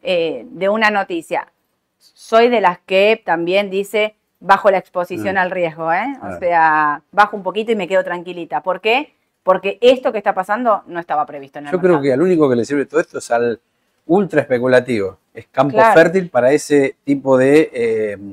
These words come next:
Speaker 2: inversionista, que juega de muy corto plazo.
Speaker 1: Sí.
Speaker 2: Va a haber oportunidades seguro. Pero bueno, hay que estar atento también, ¿no?
Speaker 1: El que tiene que estar
Speaker 2: Sí.
Speaker 1: atento, apretar el botón y rajandi <laughs> rápido
Speaker 2: Exactamente.
Speaker 1: porque te puede salir horrible. Esto es lo que pasó ayer.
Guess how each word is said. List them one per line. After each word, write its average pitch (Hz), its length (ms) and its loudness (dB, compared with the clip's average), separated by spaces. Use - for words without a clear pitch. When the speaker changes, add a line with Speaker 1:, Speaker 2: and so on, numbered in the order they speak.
Speaker 2:
inversionista, 117 680 -2
que 139 140 -6
juega 196 280 4
de 156 100 4
muy 202 240 0
corto 165 280 0
plazo. 123 280 -12
Speaker 1:
Sí. 196 320 -4
Speaker 2:
Va 107 80 -4
a - 20 -2
haber 180 220 6
oportunidades 117 480 0
seguro. 104 360 -6
Pero 156 240 6
bueno, 151 260 6
hay 117 100 6
que 117 60 2
estar 113 180 2
atento 117 420 4
también, 101 340 -14
¿no? 156 240 -4
Speaker 1:
El 131 140 -14
que 151 100 -8
tiene 175 140 -4
que 190 80 -2
estar 175 160 4
Speaker 2:
Sí. 135 60 6
Speaker 1:
atento, 143 180 6
apretar 180 360 0
el 185 100 2
botón 185 300 -4
y 214 100 -4
rajandi 202 720 0
<laughs> - 20 -8
rápido 151 140 4
Speaker 2:
Exactamente. 139 640 6
Speaker 1:
porque - 280 0
te 175 160 -6
puede 208 200 6
salir 190 500 0
horrible. 202 760 4
Esto 440 220 2
es 440 60 6
lo 285 60 4
que 214 80 -2
pasó 185 240 0
ayer. 226 360 4